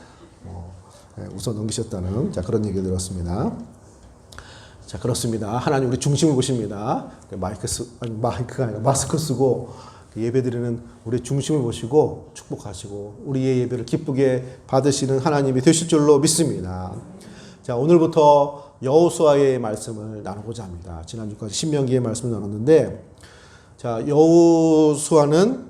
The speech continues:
여호수아서는 모세의 뒤를 이어서 지도자가 되어서 이스라엘 가나안 땅을, 어, 정복하는, 하나님께서 약속하신 그 땅을,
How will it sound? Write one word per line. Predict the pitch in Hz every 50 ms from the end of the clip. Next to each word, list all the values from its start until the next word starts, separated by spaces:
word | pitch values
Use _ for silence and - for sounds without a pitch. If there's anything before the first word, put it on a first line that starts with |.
| - - - - _ _ _ _ _ _ _ _ _ - - - - -
여호수아서는 | 131 135 139 139 131 135 143 131 127 123 131 127 139 156 156 131 104 92 - - - - - - - - - - - - - -
모세의 | 123 127 135 160 165 165 165 180 170 160 160 156 156 156 156 151 156 151
뒤를 | - 139 135 143 135 127
이어서 | 117 107 98 - 113 110 123 151 185 220 - - - _ _
지도자가 | - - 98 123 117 117 110 113 107
되어서 | 107 101 95 95 98 - 147 143 135 107 95 - - - - - _ -
이스라엘 | 135 - - - 160 151 143 143 139 135 135 123 120 120 - -
가나안 | - - 131 135 151 160 156 156 156 156 156 156
땅을, | 156 143 143 151 175 208 233 - - - - - - - _ _ _ _ _ 95
어, | 95 95 92
정복하는, | - 139 143 143 147 139 - 135 107 87 80 - - - - _ _
하나님께서 | - - 185 175 165 - 143 - 151
약속하신 | 131 - - - 143 - 135 131 - 135 123
그 | - - 156 156 156
땅을, | 160 143 139 143 165 202 226 - - -